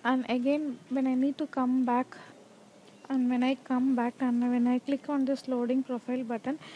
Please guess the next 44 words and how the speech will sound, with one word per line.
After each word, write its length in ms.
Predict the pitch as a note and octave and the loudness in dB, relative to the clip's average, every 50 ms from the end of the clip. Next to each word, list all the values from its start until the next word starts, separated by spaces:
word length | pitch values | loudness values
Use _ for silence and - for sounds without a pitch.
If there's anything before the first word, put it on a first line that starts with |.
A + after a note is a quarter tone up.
| - - - - - - | -18 -18 -20 -16 -4 0
the 220 | C4 C4 B3+ B3+ - | 2 2 2 2 0
particular 380 | - C#4 - C4+ - D4 D4+ D4 | -2 -4 -4 -4 -2 2 2 2
details 420 | C4 C#4 C#4 B3 D4 D4 C#4+ - - | 2 2 2 2 2 0 0 -2 -4
which 180 | C4+ A#3+ - - | -4 -4 -2 0
we 180 | C4+ C4+ C4+ C4 | 2 4 6 6
entered 380 | B3+ B3 B3 A#3+ C#4 C#4+ B3+ B3 | 6 4 2 2 2 0 2 2
before 320 | B3+ B3+ - - C#4+ C#4+ | 2 0 2 2 2 2
will 240 | C4+ B3 C4 B3 A#3 | 4 2 2 0 2
be 160 | A3 C4+ C4+ | 0 0 0
loaded 400 | C4 B3+ B3 A#3+ A#3+ A#3 C4+ C4 | 2 2 2 2 2 0 0 0
automatically. 840 | B3+ A#3+ A#3+ A#3+ C4+ C4 C4 C4 B3 A#3 - A#3 - A#3+ B3 C4+ C#4+ | 0 -2 -2 0 0 2 4 4 2 2 0 -4 0 2 2 2 2
And 280 | - A#3+ B3 B3 B3 | 2 2 4 4 2
when 140 | B3 B3 A#3+ | 2 2 2
I 100 | B3 B3+ | 0 0
gi-, 220 | A#3 A3+ B3+ C#4+ - - - - - | 0 -2 -4 -6 -6 -8 -18 -16 -4
click 260 | - D4+ D4+ D4+ - | -2 -2 -2 0 0
on 200 | C#4 C4+ C4 B3+ | -2 0 2 2
this 180 | B3+ C4 B3 - | 2 0 -2 -2
connection 500 | - C4 A#3+ A#3+ A#3+ - - C#4+ C#4 C4 | -2 -2 0 0 0 -2 -2 0 0 0
button, 340 | A#3+ A#3 A3 B3 A#3+ C4+ C4+ - - - - - - - - - - - - - - - - - - - - - - - - - - - - - - - | 0 -2 -2 -2 -2 -2 -4 -6 -12 -20 -20 -20 -20 -20 -20 -20 -20 -20 -20 -20 -20 -20 -20 -20 -20 -20 -20 -20 -20 -20 -20 -20 -20 -20 -20 -20 -16 -10
where 420 | C4+ D4 D4+ C#4+ C4+ C4 C4 C4 - - | -4 0 2 4 4 4 4 2 0 0
I 100 | - C4+ | 2 4
need 200 | C4+ C#4 C#4+ C#4 | 4 4 4 2
to 80 | - D#4 | 2 -2
check 200 | - - C#4+ - - | -2 -2 -6 -4 -2
the 100 | C4 C#4 | -4 -2
connection, 520 | - C#4 B3 B3 B3+ - - D4 C4 A#3+ | 0 0 0 0 -2 -2 -2 0 0 0
that 140 | C4 B3+ C4 | 0 0 0
is 140 | C#4+ C#4 - | -2 -4 -2
why 80 | C4+ | -2
I 40 | B3+ A#3+ | 0 0
need 160 | A#3+ B3+ - | 0 0 -2
to 80 | D4+ | -4
check 220 | - - C4+ B3+ - | -4 -4 -4 -2 0
the 80 | C4+ | 0
internet 420 | C4 B3+ A#3+ A#3+ B3+ B3+ C4 C4 - | 2 2 2 2 2 0 0 0 -2
connection, 460 | - B3 A#3+ A3+ A#3 - D4 D4 C#4+ | -2 -2 -2 -2 -2 -4 -4 -2 -2
because 380 | B3+ A3+ - B3 B3+ C4+ - C#4 | -2 -2 -2 -2 -4 -4 -2 -2
I'm 200 | B3+ A#3+ A#3 A#3+ | -2 -2 0 -2
going 240 | B3+ B3 B3+ C4 C4 | 0 0 0 0 0
to 80 | D4 | -2
broadcast 560 | C4 B3 C4 A#3 A#3 - - C#4 C4+ C#4 - - | -4 -2 -2 -4 -4 -4 -2 -2 -2 -2 0 0
my 80 | C4 | 0
messages 640 | A#3+ A#3 A#3 A#3 A#3 - B3+ C4 B3+ C#4 D4 D4 | 0 2 0 -2 -2 -2 -2 -2 -2 -2 -6 -6